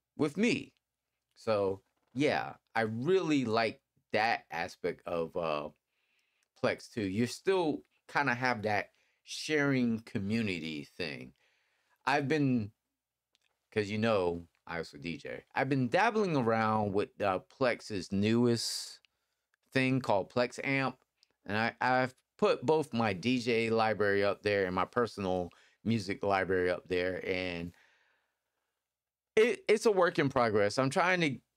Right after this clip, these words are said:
get it to report some of my music and playlists and all that correctly, but we'll get there. But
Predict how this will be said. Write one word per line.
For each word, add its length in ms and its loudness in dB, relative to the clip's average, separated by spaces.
get 220 2
it 200 0
to 520 0
report 720 2
some 340 -2
of 100 4
my 600 2
music 600 2
and 360 -4
playlists 680 0
and 140 -4
all 160 0
that 280 -2
correctly, 600 0
but 280 -2
we'll 200 0
get 320 -4
there. 300 -12
But 280 0